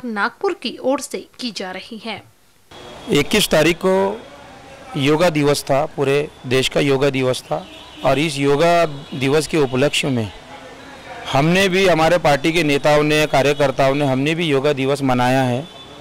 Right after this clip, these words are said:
Speaker 2: लेकिन उसको नियम के हिसाब से, जो नियम है, उस नियम के हिसाब से बनाया है,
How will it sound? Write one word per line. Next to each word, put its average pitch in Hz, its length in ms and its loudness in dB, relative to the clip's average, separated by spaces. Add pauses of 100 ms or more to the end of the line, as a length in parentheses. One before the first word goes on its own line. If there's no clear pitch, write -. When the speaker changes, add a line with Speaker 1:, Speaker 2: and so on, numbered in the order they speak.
(380)
Speaker 2:
लेकिन 143 300 2
उसको 180 500 0
नियम 156 340 0
के 160 80 0
हिसाब 139 280 2
से, 156 200 2
जो 143 160 0
नियम 139 320 0
है, 143 100 0
उस 139 120 -6
नियम 143 240 0
के 160 80 0
हिसाब 131 220 0
से - 140 -2
बनाया 120 380 2
है, 127 220 -4